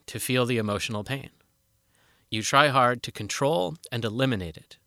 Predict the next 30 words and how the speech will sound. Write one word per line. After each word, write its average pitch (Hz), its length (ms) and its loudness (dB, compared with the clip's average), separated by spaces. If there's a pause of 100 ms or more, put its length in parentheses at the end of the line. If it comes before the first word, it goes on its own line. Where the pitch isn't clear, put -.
(840)
This 156 240 2
attitude, 131 560 0
in 123 140 -2
a 107 80 0
nutshell, 101 580 -2 (140)
is 117 160 -4
what 135 160 4
leads 143 340 2
to 120 280 0
clinical 107 400 -4
depression. - 520 -4 (1700)
You're 123 160 2
not 156 180 4
just 156 200 4
sad 120 280 4
anymore. 85 400 -8 (760)
You're 123 140 0
no 143 160 4
longer 143 320 4
just 113 280 2
suffering. - 460 -4 (1000)
You 120 160 -4
wage 143 320 2
a 127 60 0
war 110 440 2
against 107 420 0
yourself 95 460 -2
and 98 160 -6
your 95 120 -6
emotions. - 640 -6